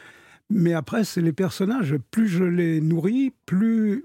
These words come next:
ils me font avancer dans une histoire. Là, une histoire, je connais pas du tout l'histoire. Je sais pas qui va y avoir. Je sais pas s'il est journaliste. Je sais pas qui vit. Mais s'il arrive, par exemple, et puis que j'entends des bruits et je me dis, « Tiens, il y a, il y a, mon personnage, il entend des bruits. » Bah, c'est sa femme et sa belle-mère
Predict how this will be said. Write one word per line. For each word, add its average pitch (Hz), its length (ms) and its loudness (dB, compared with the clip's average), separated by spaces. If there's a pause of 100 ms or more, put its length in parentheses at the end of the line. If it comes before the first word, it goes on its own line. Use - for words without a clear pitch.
(180)
ils 170 580 -2
me 160 200 2
font 196 220 -4
avancer 165 420 -2
dans 160 140 0
une 147 160 0
histoire. 156 380 -2
Là, 151 80 -4
une 160 100 2
histoire, 170 240 -2
je - 80 -10
connais 151 220 -2
pas 160 160 -2
du 147 160 0
tout 185 160 -2
l'histoire. 156 500 -2
Je 143 100 -4
sais 135 200 -4
pas 147 180 -4
qui 156 160 -4
va 131 80 -2
y 135 80 -2
avoir. 131 480 -2 (300)
Je - 80 -10
sais 143 80 -2
pas 143 120 -4
s'il 131 220 -4
est 135 60 0
journaliste. 165 760 0 (300)
Je - 140 -2
sais 147 180 -2
pas 143 200 -2
qui 151 360 0
vit. 202 400 2 (300)
Mais 180 320 0
s'il 196 260 -2
arrive, 190 260 -2
par 160 140 -2
exemple, 151 320 -2
et 151 60 -4
puis 175 100 -6
que 156 60 0
j'entends 170 320 -2
des 175 100 0
bruits 170 240 0
et 160 80 2
je 139 100 -6
me 156 80 2
dis, « 151 140 -2
Tiens, 226 280 -2
il 190 40 0 (100)
y 165 60 0
a, 180 40 -6 (200)
il 269 200 -4
y 196 40 -2
a, 220 100 -4
mon 175 200 0
personnage, 185 560 -2
il 165 100 0
entend 165 240 -2
des 160 140 0
bruits. » 190 320 -2
Bah, 160 80 2
c'est 165 160 -2
sa 175 160 -2
femme 185 260 -2
et 180 80 2
sa 165 160 -2
belle-mère 170 400 -2